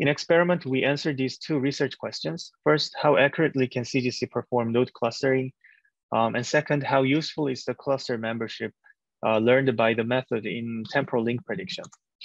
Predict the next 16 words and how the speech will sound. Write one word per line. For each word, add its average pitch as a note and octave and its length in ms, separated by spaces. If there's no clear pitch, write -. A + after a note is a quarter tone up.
Uh, G#2+ 200
so C3+ 120
these C#3+ 240
are D3 100
node D#3 240
clustering E3 420
results C#3 420
over A#2+ 360
four C3 220
static B2 380
baselines A2 500
where A2+ 220
we A#2 100
are A2+ 100
showing B2 300
two A#2 300